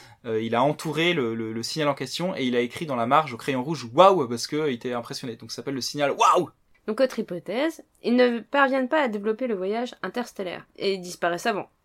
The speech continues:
Speaker 2: Les distances entre les étoiles sont telles que jamais ils ne développent la technologie nécessaire pour passer d'une étoile à une autre. Pour rappel, pour atteindre l'étoile la plus proche de notre Soleil, Proxima, à un peu plus de quatre années-lumière, il faudrait, avec une technologie actuelle, près de quatre-vingt mille ans.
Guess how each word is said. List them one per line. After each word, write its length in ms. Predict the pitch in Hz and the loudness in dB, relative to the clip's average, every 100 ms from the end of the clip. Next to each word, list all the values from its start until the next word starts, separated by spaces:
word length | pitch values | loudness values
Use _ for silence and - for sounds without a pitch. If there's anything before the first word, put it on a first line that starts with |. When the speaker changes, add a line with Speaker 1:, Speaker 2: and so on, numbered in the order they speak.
| _ | _
Speaker 2:
Les 120 | 180 | -8
distances 380 | 180 - 240 233 | -8 -8 -6 -6
entre 200 | 214 202 | -6 -4
les 180 | 190 196 | -4 -6
étoiles 300 | 185 233 214 | -2 -2 -2
sont 180 | - 196 | -6 -4
telles 300 | 247 226 208 | -2 -2 -2
que 260 | - 185 180 | -2 -2 -2
jamais 300 | - 220 226 | -2 0 2
ils 100 | 220 | 0
ne 80 | 196 | 0
développent 360 | 180 180 185 | 0 -2 -2
la 100 | 180 | -2
technologie 720 | 175 180 185 185 185 175 208 | -2 -4 -4 -4 -4 -6 -6
nécessaire 500 | 220 202 170 - - | -4 -4 -6 -6 -6
pour 120 | - 214 | -6 -8
passer 280 | 180 - | -8 -8
d'une 180 | 214 190 | -6 -4
étoile 280 | 170 165 226 | -6 -8 -6
à 40 | |
une 160 | 196 160 | -6 -6
autre. 200 | 113 156 - | -10 -16 -12
Pour 180 | 160 | -10
rappel, 420 | 151 151 233 339 403 370 _ | -8 -4 2 2 2 -2 _
pour 140 | 262 269 | 2 2
atteindre 260 | 277 339 | 2 2
l'étoile 440 | 285 240 - 262 220 | 2 -2 -2 2 2
la 100 | 175 | 0
plus 160 | 180 | -8
proche 400 | - - 214 202 | -10 -4 -4 -4
de 80 | 170 | -8
notre 280 | 151 147 156 | -8 -10 -18
Soleil, 440 | - 226 294 330 - | -14 -10 -8 -10 -8
Proxima, 560 | 160 151 - 214 277 339 | -10 -8 -6 -4 -6 -8
à 60 | 175 | -10
un 180 | 170 170 | -8 -6
peu 160 | 196 | -8
plus 200 | 175 202 | -8 -10
de 140 | 180 165 | -6 -8
quatre 460 | - 196 185 - | -6 -8 -8 -10
années-lumière, 580 | - 170 165 180 226 269 - | -10 -8 -8 -8 -6 -8 -8
il 100 | 240 | -6
faudrait, 480 | 262 254 277 247 - | -4 -2 -2 -2 -6
avec 300 | - 196 202 | -6 -6 -4
une 80 | 202 | -6
technologie 580 | 233 269 254 240 226 208 | -6 -6 -2 -2 0 -2
actuelle, 560 | 170 - 208 226 254 240 _ _ | -4 -6 -4 -4 -6 -12 _ _
près 420 | - 233 233 240 | -14 -8 -6 -6
de 300 | 214 208 220 | -4 -4 -4
quatre-vingt 380 | - 220 247 247 | -6 -10 -8 -8
mille 160 | 262 | -6
ans. 140 | 285 | -6